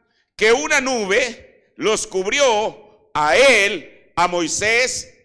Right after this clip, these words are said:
y a Elías. Ahora yo quiero que note esto. Aquí encontramos otra vez a Moisés en un monte distinto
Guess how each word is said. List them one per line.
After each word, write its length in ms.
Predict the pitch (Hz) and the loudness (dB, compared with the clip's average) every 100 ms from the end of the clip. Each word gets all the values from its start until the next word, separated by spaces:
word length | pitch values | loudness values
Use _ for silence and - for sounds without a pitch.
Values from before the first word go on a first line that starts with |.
| _ | _
y 140 | 180 226 | -8 -2
a 120 | 262 | 0
Elías. 840 | 277 311 269 139 110 - - - - _ _ _ _ _ _ _ _ - | -2 -4 -6 -6 -8 -14 -16 -16 -20 _ _ _ _ _ _ _ _ -2
Ahora 240 | 247 269 | 2 2
yo 220 | 285 349 349 | 0 -4 -6
quiero 280 | 302 269 | -6 -4
que 100 | 202 | -6
note 400 | 208 226 208 208 | -6 -6 -4 -2
esto. 420 | 226 - 135 120 - _ _ _ _ _ 233 | -4 -6 -12 -16 -20 _ _ _ _ _ -4
Aquí 320 | 240 - 392 | -2 -2 -2
encontramos 1040 | 381 - 233 185 220 214 170 185 - - _ _ _ | -2 -6 -10 -6 -2 -2 -2 -8 -12 -16 _ _ _
otra 420 | 330 349 349 254 | 2 2 2 0
vez 260 | 247 254 - | 2 0 0
a 80 | 220 | -2
Moisés 840 | 202 170 - 196 160 131 - - _ _ _ - | -2 -4 -2 -2 -2 -4 -10 -16 _ _ _ 0
en 180 | 254 | 0
un 160 | 277 285 | 0 -2
monte 420 | 302 339 - 247 | 0 0 0 0
distinto 1080 | 226 185 - 165 151 - 269 311 - _ | 0 -4 -6 -8 -8 -8 -8 -8 -12 _